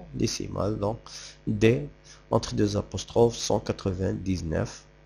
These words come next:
Mhm. Ensuite, on doit comparer la valeur N bat,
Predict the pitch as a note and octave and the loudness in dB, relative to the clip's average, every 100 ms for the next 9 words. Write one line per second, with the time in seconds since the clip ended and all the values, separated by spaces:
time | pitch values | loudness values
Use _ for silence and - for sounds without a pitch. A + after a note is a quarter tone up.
0 | - - F#2 F2 G#2+ B2 - - - - | -20 -10 -6 -4 -4 -6 -12 -16 -8 0
1 | C#3+ - D#3+ C3 - - B2+ C3+ C#3+ B2+ | 2 6 4 4 -6 -2 0 4 4 4
2 | - B2+ - B2+ B2+ A#2+ A2+ A2 G#2+ F#2+ | 0 2 4 4 6 6 6 6 6 4
3 | F2 - - - B2+ A2+ G2+ G2+ F#2+ | 2 -6 -14 2 4 4 2 2 2